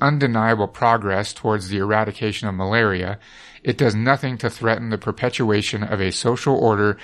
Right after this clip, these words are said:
in which access to basic health care is so drastically unequal. The Bill and Melinda Gates Foundation saves lives.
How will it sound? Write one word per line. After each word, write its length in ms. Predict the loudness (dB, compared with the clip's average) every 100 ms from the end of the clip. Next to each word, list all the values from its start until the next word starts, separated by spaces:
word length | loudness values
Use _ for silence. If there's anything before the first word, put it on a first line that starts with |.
| -16 -18 -4
in 200 | 0 0
which 220 | -2 0
access 460 | -2 -2 -4 -8 -6
to 120 | -2
basic 400 | 0 0 -2 -6
health 300 | -2 -2 -2
care 240 | -4 -2
is 200 | -2 -2
so 360 | -2 0 2 2
drastically 640 | 2 0 0 -4 -6 -4 -2
unequal. 680 | -2 -2 -4 -4 -8 -10 _ _ _ _ _ _ _ -6
The 80 | 0
Bill 220 | 4 4
and 100 | 2
Melinda 260 | 2 2
Gates 260 | 4 2 2
Foundation 520 | -4 -2 -4 -4 -8
saves 420 | -4 -2 -2 -2
lives. 540 | -4 -4 -4 -8 -14